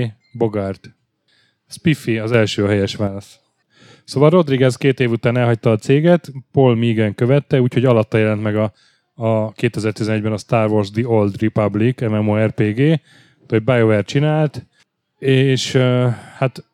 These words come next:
e-, ez se tudta megle-, megvetni úgy igazán a lábát a WoW mellett, meg akkor már a rohadt mobák mellett.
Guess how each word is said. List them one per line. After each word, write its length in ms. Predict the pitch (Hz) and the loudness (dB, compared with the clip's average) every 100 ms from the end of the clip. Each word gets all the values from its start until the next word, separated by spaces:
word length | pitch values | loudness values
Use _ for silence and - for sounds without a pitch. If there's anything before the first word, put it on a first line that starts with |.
| _ _ _ _ _ - _ | _ _ _ _ _ -20 _
e-, 100 | 123 | -4
ez 200 | 143 135 | -2 0
se 140 | - 113 | -2 -2
tudta 300 | 117 - 110 | -2 0 0
megle-, 320 | 107 110 110 127 | 0 -2 -6 -6
megvetni 500 | 117 104 107 104 110 | -6 -4 -4 -2 -2
úgy 160 | 110 | -2
igazán 520 | 107 107 107 107 107 110 | -2 -2 -2 -2 -4 -6
a 260 | 127 117 | -8 -6
lábát 480 | 107 107 110 107 - | -4 -2 -2 -2 -2
a 380 | 110 113 - _ _ _ - | -4 -4 -10 _ _ _ -12
WoW 260 | 107 117 | -2 0
mellett, 400 | 107 113 110 113 | 2 0 2 0
meg 140 | 117 107 | -2 -4
akkor 240 | 107 117 | -2 -2
már 220 | 110 107 | -2 -2
a 280 | 107 98 _ _ _ _ | -4 -6 _ _ _ _
rohadt 400 | 117 104 104 - | -2 0 0 0
mobák 380 | 107 107 110 - | -2 -2 -4 -2
mellett. 540 | 120 127 139 - | 0 2 2 0